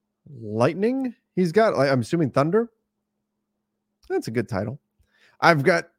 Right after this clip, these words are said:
we were doing, uh, Jared Vanderbilt puns, trying to come up with his nickname when he gets an and one,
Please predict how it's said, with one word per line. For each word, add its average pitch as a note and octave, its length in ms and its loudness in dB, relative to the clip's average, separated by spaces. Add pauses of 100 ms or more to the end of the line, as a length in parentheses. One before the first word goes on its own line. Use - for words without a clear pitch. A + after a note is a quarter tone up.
(200)
we D3 160 2
were C#3+ 140 4
doing, C3+ 380 2
uh, A#2+ 200 4
Jared A#2 360 2
Vanderbilt A2+ 460 -2 (140)
puns, A#2 560 -2 (500)
trying C3+ 180 4
to C3 60 0
come C#3 140 0
up B2+ 120 0
with A#2+ 140 -2
his A#2+ 260 0
nickname A#2+ 520 -2
when A2+ 100 -2
he A2+ 60 -2
gets A2+ 200 -4
an A2 60 -4
and A2+ 240 0
one, G#2 340 -2